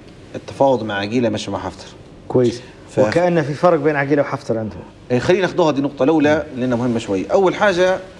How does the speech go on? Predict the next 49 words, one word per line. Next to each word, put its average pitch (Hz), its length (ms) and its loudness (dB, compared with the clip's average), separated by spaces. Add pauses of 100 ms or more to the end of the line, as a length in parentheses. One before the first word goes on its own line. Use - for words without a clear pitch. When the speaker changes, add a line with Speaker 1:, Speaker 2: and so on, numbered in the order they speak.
Speaker 1:
يقول 165 180 4
لك 160 120 0
هذا 165 100 2
يديه 160 200 4
ملطخ 143 460 -2
وهذا 117 160 0
مش 117 200 -6
Speaker 2:
مم. 131 60 2
Speaker 1:
ملطخ. 123 260 0
أنت 220 140 -4
خشيت 196 220 -4
في 180 80 -10
التلطيخ - 380 -2
كله. - 200 -10 (260)
Speaker 2:
كويس. 123 360 0 (220)
Speaker 1:
من 151 180 2
بتوازي 156 360 2
من 143 180 0
حتى 123 200 -4
بتوازي 127 280 0
العارف 127 300 2
النايضة 147 380 2
وعنده 139 320 0
مكالمة 123 360 -2
صوتية. 120 500 0 (320)
Speaker 2:
صح. - 260 0
Speaker 1:
عنده 123 140 2
تسريب 113 260 0
صوتي 135 280 0
إنه 117 120 0
هو 120 140 4
داخل 113 240 0
في 107 120 -4
دمه 104 240 -2
كذا. - 240 -6 (880)
لكن 208 260 4
عندك 202 200 2
نقطة 165 580 0
مهمة، 147 340 2
أنت 185 720 2
لما 160 200 2
تتعارك 160 420 0
مع 143 140 0
شخص 110 420 -6
عادي 156 180 2
تطلب 135 320 -2
السماح 143 360 -2
م-، 117 240 -8
لما 120 180 -2